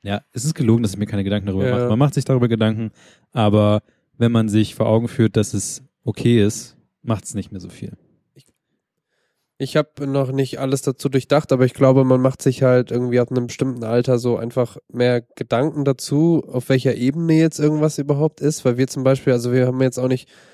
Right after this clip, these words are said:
Speaker 2: oder früher denkt man vielleicht sogar noch, okay, jetzt treffe ich mich irgendwie mit dem, muss das dann jetzt was Regelmäßiges sein? Ist jetzt, jetzt irgendwie so und so. Und bei uns zum Beispiel, wir haben einfach, äh, relativ schnell gemerkt, so, dass einfach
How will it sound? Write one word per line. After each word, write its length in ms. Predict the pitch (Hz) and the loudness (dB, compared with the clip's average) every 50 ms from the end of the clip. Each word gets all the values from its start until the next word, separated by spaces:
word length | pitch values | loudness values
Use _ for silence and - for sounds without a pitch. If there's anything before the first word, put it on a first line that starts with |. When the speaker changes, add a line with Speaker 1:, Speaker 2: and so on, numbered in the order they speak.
| _ _ _ _ _ _ _ _ | _ _ _ _ _ _ _ _
Speaker 2:
oder 180 | - 127 135 | -2 -2 -2
früher 340 | 127 - - 151 151 151 151 139 | -2 -2 0 2 4 4 4 2
denkt 260 | - 147 170 202 185 | 2 0 -2 -2 -2
man 140 | 156 143 135 | -2 -2 -4
vielleicht 340 | - - 135 127 123 127 - | -4 -4 -4 -4 -4 -2 -2
sogar 220 | - 120 127 123 | 0 2 2 4
noch, 120 | 123 131 123 | 4 4 2
okay, 300 | 127 - - - 139 131 | 0 -4 -6 -6 -6 -6
jetzt 200 | 127 127 - - | -6 -8 -10 -8
treffe 160 | - 135 131 | -6 -6 -4
ich 80 | 139 135 | -4 -4
mich 160 | 147 135 - | -4 -4 -2
irgendwie 240 | 135 139 135 135 135 | -2 0 0 0 0
mit 180 | 135 135 127 | 0 0 2
dem, 140 | 139 135 131 | 4 2 4
muss 160 | 127 131 127 | 2 0 0
das 100 | - 123 | -2 -4
dann 140 | - 127 117 | -6 -6 -6
jetzt 160 | 117 - - - | -6 -6 -8 -10
was 160 | 113 - - | -12 -8 -6
Regelmäßiges 580 | 117 127 147 170 175 170 170 - 175 160 156 - | -6 -2 -2 0 2 2 2 2 0 -2 0 0
sein? 220 | - 165 165 160 | 2 2 2 0
Ist 120 | 156 - | 0 -2
jetzt, 160 | 147 131 - - | -4 -6 -6 -10
jetzt 120 | 123 - | -12 -12
irgendwie 220 | 131 123 123 120 | -12 -8 -6 -4
so 120 | 120 143 156 | 0 0 0
und 100 | 151 131 | 2 2
so. 100 | 123 120 | 2 2
Und 80 | 113 | 2
bei 80 | 117 110 | 2 4
uns 180 | 127 170 190 - | 4 2 2 0
zum 140 | - 123 | -4 -2
Beispiel, 300 | 120 113 113 - - 120 | 0 0 0 0 -2 0
wir 40 | 120 | 0
haben 100 | 123 123 127 | 2 2 2
einfach, 340 | 117 120 - - 123 - | 0 2 0 -2 -2 -2
äh, 520 | - - - - - - - - - - 139 | -6 -14 -18 -18 -20 -20 -20 -20 -14 -14 -8
relativ 400 | 131 139 139 151 147 - 143 127 | -4 0 0 0 0 0 -2 -2
schnell 220 | - 151 135 139 135 | 0 0 0 0 0
gemerkt, 400 | - 131 123 135 151 165 - - | 0 2 4 4 4 4 2 0
so, 200 | - 127 123 127 | 2 2 2 4
dass 240 | 120 123 120 - | 2 0 0 0
einfach 400 | - 127 123 - - 131 127 - | -2 -4 -2 0 0 0 0 -2